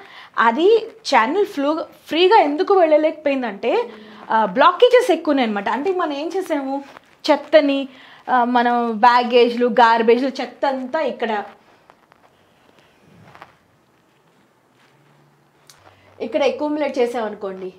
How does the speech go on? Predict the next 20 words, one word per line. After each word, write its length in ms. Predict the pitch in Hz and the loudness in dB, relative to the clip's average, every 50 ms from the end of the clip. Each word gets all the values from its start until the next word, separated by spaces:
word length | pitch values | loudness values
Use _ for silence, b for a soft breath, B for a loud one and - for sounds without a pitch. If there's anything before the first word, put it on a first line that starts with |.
| - - | -18 -16
ఇక్కడ 240 | 226 226 262 254 254 | -12 -8 -4 -2 -2
వదిలేస్తే 800 | 233 214 233 254 269 262 - 240 208 190 208 262 320 320 b b b b b b b b b b b - | -2 -2 -2 -4 -6 -6 -8 -8 -6 -4 -4 -4 -6 -6 b b b b b b b b b b b -2
అలాగా 400 | 226 240 254 277 294 311 349 359 | 0 2 2 2 2 2 2 -2
చాలా 640 | - - - - - 311 277 277 294 330 339 - - 269 | -2 -6 -14 -6 0 2 4 4 4 4 2 0 0 0
ఏ, 300 | 269 262 262 269 277 - - - 262 262 | 2 4 4 4 2 0 -4 -6 -8 -6
ఏ 140 | 285 311 | -4 -2
ఊరు 280 | 339 330 349 359 359 339 | -2 0 0 0 0 0
వాళ్ళు 280 | 311 320 311 311 302 294 | 0 0 2 2 4 4
ఆ 180 | 285 285 277 | 4 4 2
ఊరు 320 | 285 294 302 294 294 294 277 | 0 -4 -6 -4 -4 -4 -4
రకరకాల 720 | 262 247 240 240 - 277 269 262 - 262 269 302 339 311 - 311 | -4 -4 -6 -6 -4 -2 -2 -2 0 0 0 0 0 -2 -4 -6
చెత్తలు, 420 | - - - - 254 254 247 233 240 B B B B - - - | -6 -8 -8 -10 -8 -8 -8 -10 -12 B B B B -4 2 4
సిల్టింగ్, 340 | 415 403 381 392 320 233 | 4 4 4 2 0 0
సిల్టింగ్ 580 | 196 - - - - - 339 370 359 415 392 403 | -2 -6 -12 -8 -2 0 2 2 4 4 4 2
ఎక్కువైపోతుంది. 800 | 349 320 - 330 320 294 302 - 240 214 208 196 185 180 190 - B B B B B B B 247 | 2 2 2 2 2 2 2 2 -2 -2 -2 -2 -8 -8 -10 -14 B B B B B B B 0
అంటే 420 | 262 285 415 508 523 - - - - | 2 4 4 4 2 2 0 -2 -2
కిందన 420 | 311 302 330 370 392 440 415 320 - - - 208 - - _ _ _ _ - - 202 | -2 0 0 2 2 2 2 2 -2 -10 -12 -12 -12 -14 _ _ _ _ -10 -4 0
మామూలుగా 460 | 247 240 247 269 311 339 349 370 427 | 2 2 2 2 2 0 2 2 2
రివర్స్‌లో 440 | 349 277 247 247 277 294 - 381 349 | 2 0 0 0 -2 -2 -2 -4 -4
ఏంటంటే 560 | 311 285 262 247 226 226 320 453 523 - | -4 -6 -8 -10 -8 -6 -6 -6 -6 -8